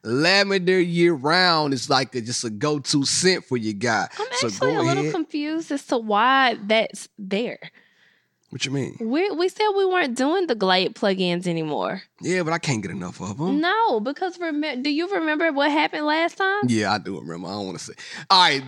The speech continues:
Speaker 1: what happened last
Speaker 2: <laughs>
Speaker 1: time?
Speaker 2: Like,
Speaker 1: I
Speaker 2: what
Speaker 1: left
Speaker 2: the
Speaker 1: a Glade plug-in low enough, low enough, and visible enough that Blake can find it, and he pulled it out, and I saw him drinking it. So, he's okay. Anyway, the last <laughs> candle you should get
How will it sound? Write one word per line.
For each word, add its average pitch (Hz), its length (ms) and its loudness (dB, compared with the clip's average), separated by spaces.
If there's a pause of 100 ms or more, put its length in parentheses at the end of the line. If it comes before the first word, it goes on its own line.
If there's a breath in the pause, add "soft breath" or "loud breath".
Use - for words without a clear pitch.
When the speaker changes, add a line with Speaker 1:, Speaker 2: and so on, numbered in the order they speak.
Speaker 1:
what 196 160 4
happened 208 260 2
last 190 340 6
Speaker 2:
<laughs> 349 40 8
Speaker 1:
time? 131 300 4
Speaker 2:
Like, 403 200 6 (140)
Speaker 1:
I 214 160 6
Speaker 2:
what 190 80 6
Speaker 1:
left 240 240 8
Speaker 2:
the 262 100 8
Speaker 1:
a 170 60 2
Glade 208 400 6
plug-in 170 720 4
low 240 260 6
enough, 165 640 0
low 175 440 6
enough, 131 460 2 (440 loud breath)
and 156 400 6
visible 127 680 4
enough 123 360 2 (200)
that 110 240 0
Blake 131 260 2
can 123 140 -2
find 104 400 0
it, 92 160 -4
and 107 80 -2
he 120 100 0
pulled 139 340 0
it 120 120 0
out, 110 240 4 (100)
and 101 280 -6 (100)
I 107 80 4
saw 117 200 2
him 107 120 -2
drinking 90 340 -8
it. 69 120 -16 (280)
So, - 220 -10
he's 151 240 0
okay. 123 340 -2 (180)
Anyway, 123 440 0 (280 loud breath)
the 151 120 6
last 240 400 6
<laughs> - 0 -
candle 240 320 6
you 226 100 4
should 214 220 2
get 170 340 4